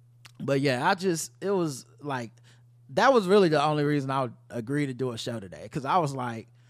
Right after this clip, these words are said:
I do wanna talk about this shit. 'Cause I just feel like maybe I've done a disservice of making it seem like it's all good.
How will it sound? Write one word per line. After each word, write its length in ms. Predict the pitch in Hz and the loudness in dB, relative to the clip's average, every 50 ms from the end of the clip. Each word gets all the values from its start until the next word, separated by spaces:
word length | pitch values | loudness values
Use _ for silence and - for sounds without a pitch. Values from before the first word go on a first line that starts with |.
| _ _ _ _ - | _ _ _ _ -6
I 100 | 220 240 | -4 -2
do 140 | 247 302 262 | 0 2 2
wanna 160 | 214 180 165 | 2 2 2
talk 200 | - 175 151 131 | 2 0 0 0
about 260 | 127 123 123 120 - | -2 -4 -6 -4 -4
this 180 | 151 156 143 - | -4 -6 -6 -6
shit. 260 | - 139 123 113 - | -8 -10 -10 -10 -8
'Cause 160 | - 180 175 | -8 0 2
I 100 | 202 226 | 2 2
just 240 | 202 214 226 208 - | 2 0 -4 -6 -6
feel 280 | - - 202 202 190 | 0 2 4 4 6
like 260 | 180 175 170 160 151 147 | 6 4 4 2 2 0
maybe 280 | 160 160 160 156 160 | 0 0 2 2 2
I've 160 | 156 151 147 | 2 0 0
done 200 | 139 147 147 139 | 0 0 0 0
a 40 | 135 | -2
disservice 640 | 123 135 131 123 - - 160 165 156 143 139 131 - | -4 -4 -4 -4 -2 0 2 2 2 2 -2 -4 -6
of 120 | 120 127 | -6 -6
making 260 | 139 139 143 131 131 131 | -4 -4 -4 -4 -4 -6
it 80 | 131 | -6
seem 340 | - - 147 135 131 127 123 | -6 -6 -4 -4 -4 -4 -4
like 320 | 127 117 117 120 110 - - - - - - - _ _ _ | -6 -6 -6 -6 -8 -12 -18 -20 -20 -20 -20 -20 _ _ _
it's 200 | - 151 156 - | 0 0 0 0
all 360 | - 143 156 156 151 143 135 | 0 2 4 4 6 4 2
good. 420 | 123 113 165 202 196 151 127 110 | 2 0 0 2 2 2 2 0